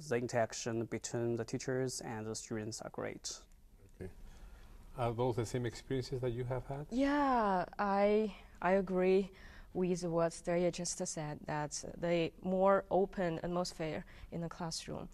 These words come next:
Speaker 3: the students can raise, just raise their hands and asking questions. And also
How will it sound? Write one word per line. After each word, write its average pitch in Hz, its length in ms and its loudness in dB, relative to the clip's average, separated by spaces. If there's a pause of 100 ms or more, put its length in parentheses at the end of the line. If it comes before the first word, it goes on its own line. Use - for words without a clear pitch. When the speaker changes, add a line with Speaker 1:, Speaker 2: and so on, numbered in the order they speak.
(160)
Speaker 3:
the - 60 -8
students 196 520 0
can 165 680 -4 (460)
raise, 208 380 0
just 240 280 -2
raise 190 240 0
their 160 200 -2
hands 160 520 -8 (160)
and 165 160 -4
asking 170 380 -6
questions. - 640 -8 (540)
And 170 340 2
also 165 460 2